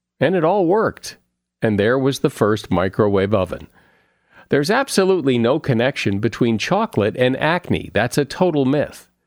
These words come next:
Chocolate is really good for you. It's the additives like sugar and butter that maybe aren't so good for you, but chocolate, pure cocoa powder, is full of iron and antioxidants. Chocolate has very little caffeine.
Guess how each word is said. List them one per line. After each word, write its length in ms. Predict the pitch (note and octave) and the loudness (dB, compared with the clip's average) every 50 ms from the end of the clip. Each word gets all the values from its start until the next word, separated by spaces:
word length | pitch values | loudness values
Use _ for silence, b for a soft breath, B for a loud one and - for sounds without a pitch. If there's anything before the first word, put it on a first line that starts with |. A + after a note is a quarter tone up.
| _ _ _ _ _ _ _ _ _ _ _ - | _ _ _ _ _ _ _ _ _ _ _ -4
Chocolate 540 | - - F#3 A3+ B3+ A#3+ - A#2+ A#2 C3 - | 0 0 2 2 0 0 2 2 2 2 2
is 360 | A#2+ A#2+ C3+ C#3+ B2+ - - | 0 2 2 0 -2 -4 -4
really 420 | A2 G#2+ C#3 G#3+ A#3 D#3+ C3+ C3+ | -2 0 0 2 2 2 0 0
good 240 | A#2+ - F#3+ G3+ G3 | 2 0 0 0 0
for 140 | - - G2+ | 0 0 0
you. 220 | E2+ D#2 D2 - - - - _ _ _ _ - | 0 -2 -6 -12 -14 -18 -20 _ _ _ _ -2
It's 180 | B2+ B2 - - | 0 0 0 2
the 160 | - C3 A#2 | 0 0 0
additives 540 | - E3 F#3 A3 A3 D#3 G#2+ F#2 F2+ F#2+ G2+ | 2 0 0 0 0 0 0 0 -2 -2 -2
like 180 | G#2 F#2+ F#2+ | -2 -2 -2
sugar 400 | - - - E3+ D3+ B2+ C3 A#2 | -2 0 0 0 2 2 0 0
and 160 | G2+ G2+ G2 G#2+ | 0 0 0 0
butter 300 | D3+ F#3+ F#3 C3 G#2+ F#2+ | 0 0 2 0 0 0
that 320 | F#2 F#2 F2 - - - | 0 -2 -2 -4 -4 -2
maybe 320 | A2 A2 G#2+ F#2 G2 F#2+ | 0 0 0 2 2 0
aren't 180 | F#2 F2 F2+ F2 | 0 0 0 -2
so 160 | - G2 E2 | -4 -4 -2
good 220 | F2 C3 F3 D#3 - | 0 0 0 0 -2
for 240 | - G2 D2+ D2 | -2 -2 -2 -2
you, 100 | D2 D2 | -6 -6
but 200 | D#2+ - G2+ G#2 | -4 -4 -4 -4
chocolate, 600 | - - - E3 F3 F3 - - G#3 G#3 G#3 - | -4 -2 0 0 0 0 -2 -2 -2 -2 -4 -6
pure 240 | - - C#3+ C#3+ D3+ | -6 -2 0 0 0
cocoa 460 | D3 - - D#3 D3+ D3 - F3 F3 | -2 -2 -2 -2 -2 0 0 0 0
powder, 440 | E3+ - E3 E3+ F3 F3+ F#3+ G3 G#3 B B B B B B | 0 0 0 0 2 0 0 -2 -4 B B B B B B
is 240 | B2 B2 A2+ - - | 0 0 0 -2 -6
full 340 | - - F#3+ F#3+ D#3 A#2 | -2 0 0 2 2 2
of 120 | G2+ F#2 G2 - | 2 0 -2 -4
iron 520 | A2 G#2+ A2+ A#2+ B2+ C3 C#3+ D3+ D#3+ - | -2 -2 0 0 0 0 0 0 -2 -2
and 240 | - C3 C#3 C#3 C3+ | 0 0 0 0 0
antioxidants. 1080 | - G#2 G#2 G#2+ A2+ A#2 B2 C#3+ F3 E3 - - A2 D#2 - - - - - - - b b b b b b b b b b b b b b b | -2 0 0 2 2 2 0 0 -2 -4 -2 -2 -2 -2 -4 -8 -12 -12 -14 -14 -14 b b b b b b b b b b b b b b b
Chocolate 480 | - - G3+ A#3+ C4 B3+ - A2+ A#2 | 0 0 0 0 0 0 0 0 0
has 200 | A#2 A#2+ B2+ B2 | 2 0 0 0
very 360 | A2+ G2+ G#2 G2+ A2+ C3 C#3 B2+ | -2 -2 0 0 0 0 0 0
little 400 | G#2+ G#2 A#2+ D3 C3+ G#2+ A#2 A#2+ | 0 0 2 2 2 0 0 -2
caffeine. 760 | - - B2 A#2+ B2 - - E3 F3 D#3 G#2+ D2 - - | -2 -2 -2 -2 -2 0 0 0 0 0 -2 -4 -8 -14